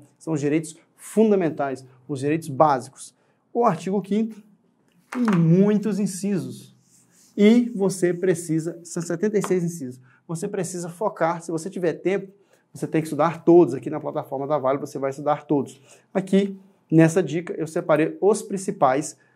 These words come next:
pra gente estudar. Obviamente que eu queria passar todos pra você, mas com meia hora da nossa dica a gente não consegue passar todos. Vamos passar os principais,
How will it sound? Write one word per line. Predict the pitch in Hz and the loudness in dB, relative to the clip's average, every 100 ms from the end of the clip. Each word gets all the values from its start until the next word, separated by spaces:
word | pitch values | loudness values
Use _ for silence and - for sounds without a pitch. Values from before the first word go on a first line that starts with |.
| _ | _
pra | 156 | -2
gente | 131 147 | 0 0
estudar. | 151 220 165 123 151 | -2 0 2 2 2
Obviamente | 156 170 151 156 160 | 2 2 0 -2 -4
que | - 226 - | -6 -6 -6
eu | 165 165 | -6 -2
queria | 160 143 185 190 - _ | 0 4 4 2 -10 _
passar | - 139 185 185 | -2 0 2 2
todos | 180 180 | 6 6
pra | 185 | 6
você, | 202 220 156 127 - _ - | 4 2 0 -4 -8 _ -4
mas | 147 175 202 - - _ _ - | 0 0 -2 -6 -10 _ _ -2
com | 180 | 2
meia | 147 151 147 | 4 4 4
hora | 135 139 | 2 0
da | 135 | -4
nossa | 131 139 185 | -4 -4 -4
dica | 143 160 175 | -4 -6 -6
a | |
gente | 151 156 | -8 -8
não | 160 | -10
consegue | 170 160 147 147 | -8 -6 -8 -4
passar | 151 156 160 - | -6 -4 -8 0
todos. | 156 135 - - _ _ _ _ | 2 2 -4 -20 _ _ _ _
Vamos | 143 143 | -8 -2
passar | 151 - 160 - | -2 0 -2 0
os | 180 185 | -2 -2
principais, | 180 190 214 151 160 160 | -12 -8 0 2 0 -6